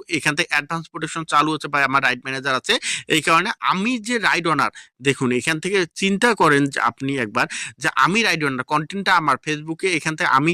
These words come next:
কনটেন্টটা আপলোড করেছি আগস্টের বাইশ তারিখ, কিন্তু এখানে ওনারশিপ ইস্যু, তার মানে আমি কনটেন্ট আপলোড করেছি, আমার কনটেন্ট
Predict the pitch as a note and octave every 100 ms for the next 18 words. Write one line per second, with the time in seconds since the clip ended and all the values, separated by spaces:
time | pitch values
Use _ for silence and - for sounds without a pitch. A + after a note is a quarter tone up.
0 | E3 D#3+ D#3 E3 E3 C#3+ E3 D#3+ E3 D#3
1 | G#3+ E4 - - - - C#3 F3 - F3+
2 | D3 D3 C3+ B2 D3+ D3 F#3 D3+ E3+ F3+
3 | C#3+ D3+ E3+ - F#3+ E3 B2+ B2 - -
4 | - C#3+ D3 F#3+ - B2+ D#3+ A#3+ A#3 A3+
5 | A3 A3+ F3+ E3 F#3+ G#3 - - C#3+ E3
6 | G#3 G3+ F#3 F#3 D#4